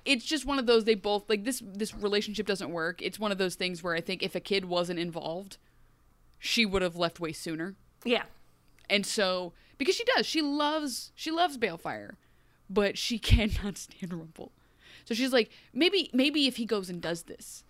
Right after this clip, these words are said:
Speaker 1: So she's like, "I will give him a job. The job is to go stab the healer. <laughs> Because if my son dies, I will kill you." Like, I think that was just like,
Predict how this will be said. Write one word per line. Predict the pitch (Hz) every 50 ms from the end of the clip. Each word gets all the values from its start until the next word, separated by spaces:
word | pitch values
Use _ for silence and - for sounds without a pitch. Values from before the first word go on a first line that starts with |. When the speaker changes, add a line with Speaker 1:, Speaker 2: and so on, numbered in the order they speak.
| _ - -
Speaker 1:
So | - 233
she's | 214 262 262
like, | 262 240 - -
"I | 262 311
will | 359 302 240
give | 185 185 175 -
him | 226 240 285
a | 277
job. | 240 294 311 294 262 214 196 165 170 - _ - - - 240 - -
The | 220 285
job | 254 247 311 320 370 370 381
is | 320 -
to | - 277
go | 294 285
stab | 233 - - - - - - 254 240 269 302 311 254 262 226
the | 269
healer. | 254 - 254 233 208 180 160 208 - -
<laughs> | - - - _ _ _ _ _ _ _ _ - - 320 285 -
Because | 269 226 269 262 226
if | 240 226
my | 226 254 294
son | - - 214 190 208
dies, | 196 240 254 302 320 - - - - - -
I | 190 196
will | 180 175
kill | - - - 208 175
you." | 131 - - - - _ _ _ _ _ - 220 -
Like, | 202 220 214
I | 220 233
think | - - 311 339 - -
that | 226 220 233 196
was | 233 214 175
just | 202 214 208 -
like, | 202 190